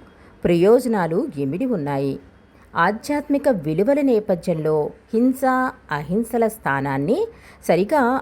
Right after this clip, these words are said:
అర్థం చేసుకోవాలంటే, అస్తిత్వం యొక్క ప్రయోజనాన్ని, అర్థాన్ని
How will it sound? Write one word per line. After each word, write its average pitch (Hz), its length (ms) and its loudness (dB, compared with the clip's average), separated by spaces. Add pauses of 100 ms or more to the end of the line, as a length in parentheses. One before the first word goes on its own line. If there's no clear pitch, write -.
(100)
అర్థం 190 480 0
చేసుకోవాలంటే, 175 1000 0 (540)
అస్తిత్వం 285 640 -2
యొక్క 269 260 0
ప్రయోజనాన్ని, 143 1000 -2 (180)
అర్థాన్ని 151 800 -2